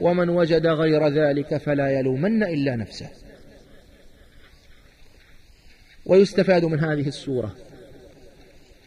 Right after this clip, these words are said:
أن هذه النعم لا بد أن نسأل عنها، وسوف يسألنا عنها ربنا،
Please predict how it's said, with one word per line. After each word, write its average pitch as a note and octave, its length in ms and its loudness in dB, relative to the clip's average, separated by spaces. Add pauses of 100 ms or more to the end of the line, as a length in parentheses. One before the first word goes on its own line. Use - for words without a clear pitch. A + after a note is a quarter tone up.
(520)
أن G3 240 6
هذه G3 440 4
النعم F#3+ 440 2
لا F#3+ 140 6
بد E3+ 260 0
أن D#3 180 -4
نسأل C#3 280 -6
عنها، B2 340 -10 (420)
وسوف G3+ 380 4
يسألنا F#3+ 640 4
عنها E3 460 -4
ربنا، D3+ 440 -2